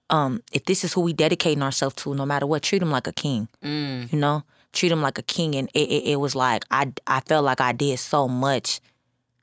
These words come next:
Speaker 1: I do whatever for him, you know what I mean? I do whatever for him. And, and, and it don't matter how you about to do me in this situation
Speaker 2: Yeah,
Speaker 1: or,
Speaker 2: yeah,
Speaker 1: like,
Speaker 2: yeah.
Speaker 1: what you're about to take away from me. But the fact that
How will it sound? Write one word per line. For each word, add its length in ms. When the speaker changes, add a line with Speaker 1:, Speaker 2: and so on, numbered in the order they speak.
Speaker 1:
I 200
do 180
whatever 460
for 340
him, 220
you 120
know 100
what 40
I 80
mean? 140
I 160
do 160
whatever 360
for 320
him. 120
And, 220
and, 200
and 260
it 100
don't 220
matter 340
how 420
you 220
about 300
to 80
do 260
me 380
in 140
this 120
situation 720
Speaker 2:
Yeah, 200
Speaker 1:
or, 40
Speaker 2:
yeah, 120
Speaker 1:
like, 180
Speaker 2:
yeah. 60
Speaker 1:
what 140
you're 60
about 180
to 80
take 240
away 320
from 260
me. 140
But 120
the 80
fact 320
that 260